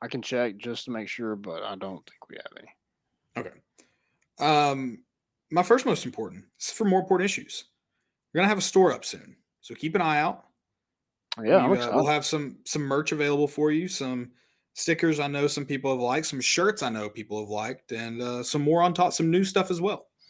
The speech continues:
Speaker 2: So keep an eye out someti-, sometime between Christmas and the New Year.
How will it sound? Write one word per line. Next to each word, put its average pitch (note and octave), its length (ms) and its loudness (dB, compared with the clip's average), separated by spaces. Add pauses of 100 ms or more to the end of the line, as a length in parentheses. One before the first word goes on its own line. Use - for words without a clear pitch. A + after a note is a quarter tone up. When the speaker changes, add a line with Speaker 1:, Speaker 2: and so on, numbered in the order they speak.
(380)
Speaker 2:
So A#2 540 -2 (320)
keep F#3+ 140 4
an F#3 80 6
eye F3+ 160 10
out F#3 160 12
someti-, F#3+ 380 4
sometime F#3+ 440 8
between C#3 240 -4
Christmas B2+ 400 -6
and B2 100 -4
the A#2+ 40 -4
New A#2 140 -4
Year. A#2 380 -2